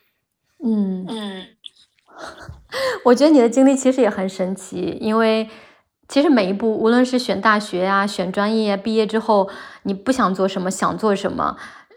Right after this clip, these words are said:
Speaker 1: 嗯，然后当你决定出国的时候，你能马上自己做 research，觉得我要去哪里，申请什么专业，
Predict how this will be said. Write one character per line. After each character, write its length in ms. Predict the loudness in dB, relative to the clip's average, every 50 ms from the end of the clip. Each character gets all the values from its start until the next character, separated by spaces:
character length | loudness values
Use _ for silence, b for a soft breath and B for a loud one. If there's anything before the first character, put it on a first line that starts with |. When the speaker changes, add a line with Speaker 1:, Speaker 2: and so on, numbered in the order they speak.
| _ _
Speaker 1:
嗯， 500 | -6 -4 -4 -4 -6 -6 -8 -10 -12 -12 -4
然 180 | 0 0 0
后 300 | 2 4 4 4 4 2 0 -4 -8 -18 -20 _ _
当 260 | 2 2 2 2 0
你 360 | 0 -2 -4 -8 -10 -14 -16 _
决 160 | 0 0 2
定 160 | 2 2 0
出 160 | 0 -2 -2
国 160 | -2 -2 -2
的 80 | -2 -2
时 180 | -4 -4 -4 -4
候， 160 | -2 -4 -4
你 140 | -4 -4 -4
能 120 | -4 -2
马 200 | -2 -2 -2 -2
上 340 | -2 -2 -2 -2 -2 -4 -10 -8
自 140 | -6 -6 -4
己 100 | -4 -6
做 220 | -4 -2 -2 -2 -2
research， 680 | -2 -4 -6 -4 -2 -2 -2 -2 -4 -6 -10 -12 -12 -16 -10
觉 160 | -6 -4 -2
得 100 | -2 0
我 160 | 0 0 0 0
要 140 | 0 0
去 160 | 0 -2 -2 -2
哪 180 | 0 0 0
里， 140 | -2 -2 -4
申 200 | -4 -2 -2 -2
请 140 | -2 -4 -6
什 100 | -6 -6
么 120 | -6 -6
专 280 | -4 -2 -2 -2 -2 -2
业， 220 | -4 -4 -6 B